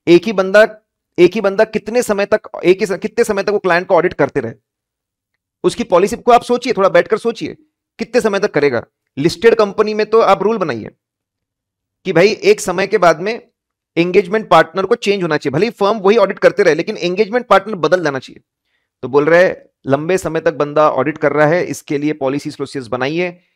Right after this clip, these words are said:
कि इससे निकल कर आने वाली फैमिलिटी थ्रेट को हम कैसे करेंगे, क्या आप चेंज करवाओगे पार्टनर को, उसका आप रिव्यू ज्यादा करवाओगे, सुपरविजन ज्यादा करवाओगे, उसकी टीम बड़ी रखोगे, जो भी रहेगा, क्या करोगे? और लिस्टेड कंपनीज में तो मैंडेटरी कर दिया है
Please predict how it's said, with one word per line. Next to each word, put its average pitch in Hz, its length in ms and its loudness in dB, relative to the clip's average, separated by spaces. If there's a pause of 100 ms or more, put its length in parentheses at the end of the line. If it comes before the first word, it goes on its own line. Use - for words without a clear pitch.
(100)
कि 156 120 0
इससे 151 240 -6
निकल 147 220 -2
कर 151 120 -2
आने 143 140 -2
वाली 147 160 -2
फैमिलिटी 143 400 -4
थ्रेट 139 220 -4
को 151 80 -6
हम 143 80 -10
कैसे 139 260 -2
करेंगे, 170 360 -6 (480)
क्या 143 120 4
आप 143 240 0
चेंज 156 240 -4
करवाओगे 165 400 0
पार्टनर 165 360 -2
को, 175 160 -6
उसका 139 480 -4
आप - 200 -2
रिव्यू 127 340 -6
ज्यादा 165 220 0
करवाओगे, 160 420 0
सुपरविजन 160 420 -6
ज्यादा 160 180 0
करवाओगे, 160 400 -2
उसकी 156 220 -8
टीम 165 280 -6
बड़ी 165 140 0
रखोगे, 170 460 -6
जो 196 140 0
भी 202 100 -6
रहेगा, 117 220 -2
क्या 170 160 -2
करोगे? 170 320 -6 (320)
और 143 100 0
लिस्टेड 151 340 0
कंपनीज 190 380 -2
में 185 100 -6
तो 190 60 -4
मैंडेटरी 151 440 -2
कर 175 140 0
दिया 131 180 -4
है 107 80 -14